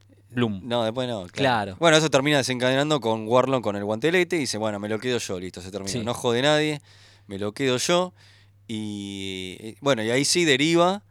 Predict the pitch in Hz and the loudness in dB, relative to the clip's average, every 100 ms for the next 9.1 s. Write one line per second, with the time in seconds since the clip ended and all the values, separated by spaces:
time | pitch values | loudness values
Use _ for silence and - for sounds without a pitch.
0 | _ - - - 127 139 139 139 165 180 | _ -20 -20 -10 -4 0 4 4 4 4
1 | 170 160 165 160 175 180 185 185 202 143 | 6 8 6 4 0 2 0 2 2 2
2 | 123 139 160 151 - 165 160 170 170 151 | 0 0 -2 -4 -2 0 0 -2 2 6
3 | 220 247 226 196 185 175 160 165 175 160 | 6 8 8 8 6 4 4 0 0 2
4 | 156 165 143 151 196 170 196 180 165 175 | 2 0 -2 -4 -2 0 -2 -2 -2 0
5 | 220 214 220 247 277 - _ - 131 123 | 0 0 -2 -4 -6 -20 _ -10 -6 -4
6 | 120 113 113 117 110 120 135 120 120 127 | -4 -4 -6 -6 -2 0 0 0 0 -2
7 | 113 120 143 139 131 113 98 127 107 131 | -2 2 4 6 4 0 -4 -2 0 0
8 | 127 120 127 147 156 202 180 175 180 208 | 0 0 -4 -8 -4 -4 -2 -2 2 0